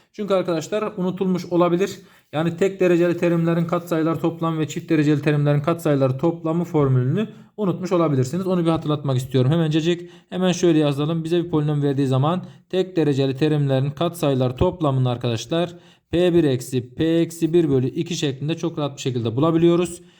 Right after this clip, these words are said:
Çift dereceli terimlerin katsayılar toplamını sorarsa arkadaşlar P bir artı P eksi bir bölü iki şeklinde çok rahat bir şekilde bulabiliyoruz.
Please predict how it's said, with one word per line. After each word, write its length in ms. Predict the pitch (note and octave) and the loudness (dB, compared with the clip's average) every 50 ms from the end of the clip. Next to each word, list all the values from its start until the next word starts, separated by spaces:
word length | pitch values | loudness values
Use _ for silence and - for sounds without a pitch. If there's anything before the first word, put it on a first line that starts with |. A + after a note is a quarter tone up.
| _ _ _ _ _ | _ _ _ _ _
Çift 340 | - - A3 A3 - - - | -10 -6 -6 -6 -6 -4 0
dereceli 560 | F3+ F3 E3+ E3 D#3 C#3 D3+ D3+ D3 D3 C3+ | 2 2 4 4 4 2 2 2 0 0 -2
terimlerin 560 | - - E3 D#3 D#3 D3 D3 C#3+ C#3 C#3 C#3 B2+ | -2 -2 0 0 0 0 0 0 0 -2 -2 -4
katsayılar 600 | - E3 E3+ E3 - D#3+ C#3 C3 C3+ C3 C3 - | -4 -4 -4 -2 -2 -2 0 0 0 0 2 2
toplamını 500 | D#3+ D#3 D#3+ - D#3+ D3+ D#3 E3+ F3+ F3+ | 0 0 0 -2 -4 -2 -2 -2 -2 0
sorarsa 420 | F#3 D#3 C3+ B2+ B2+ B2 - C3 | 0 0 0 0 0 -2 -2 -4
arkadaşlar 680 | B2 A2+ B2+ B2 A#2+ A2+ - - F#3 F#3 G3 F#3 F#3+ - - _ _ _ _ _ _ _ | -4 -4 -4 -4 -4 -4 -4 -2 0 0 0 0 -4 -8 -18 _ _ _ _ _ _ _
P 320 | - E3 E3 E3+ E3+ E3+ | 0 2 4 4 4 4
bir 180 | F#3 G3+ G3+ - - | 2 2 0 0 -2
artı 680 | D3 C#3+ C3+ C3 B2 B2+ - - C3+ B2+ B2 - - - | -2 0 0 0 -2 -4 -4 -4 -4 -4 -4 -8 -8 -4
P 80 | - | -2
eksi 480 | E3 E3+ E3 E3+ E3+ E3+ E3+ - E3+ D#3+ | 0 2 2 2 2 0 -2 -4 0 2
bir 200 | F3 F3 E3 D#3+ | 4 4 4 4
bölü 200 | C#3 C3+ B2+ C#3 | 2 2 0 0
iki 260 | C3+ - D#3+ - F#3+ | -2 -4 -4 -4 -4
şeklinde 680 | - - C#3 B2+ C3 B2+ A#2+ B2 C3 E3+ F#3+ G3 C3+ - - - _ _ _ | -2 -2 -4 -4 -4 -4 -4 -4 -2 -2 -2 -4 -4 -8 -16 -20 _ _ _
çok 280 | _ - F#3 F3+ F3 F3 | _ 0 0 0 2 2
rahat 240 | C#3+ B2+ - - - | 2 2 2 0 -2
bir 60 | E3 | -2
şekilde 500 | D#3+ - C#3+ A#2 B2 B2 D#3+ G3 F3 D3 | -2 0 0 0 0 0 0 0 0 2
bulabiliyoruz. 800 | C#3+ C#3+ F3+ G3+ F#3 E3 D#3+ D#3 D#3+ D3+ C#3 B2+ B2+ - - | 2 2 4 2 2 0 0 2 4 4 4 2 -2 -4 -10